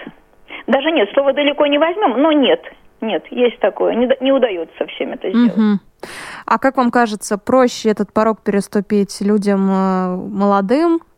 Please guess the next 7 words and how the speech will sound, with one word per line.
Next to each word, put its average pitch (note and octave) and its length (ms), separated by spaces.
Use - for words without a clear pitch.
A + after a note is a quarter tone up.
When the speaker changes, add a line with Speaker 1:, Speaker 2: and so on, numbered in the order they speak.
Speaker 2:
или G#3+ 220
в G#3 80
возрасте? F#3+ 600
Кому G#3+ 240
тяжелее, G3+ 500
в F3 60
общем-то? F3+ 440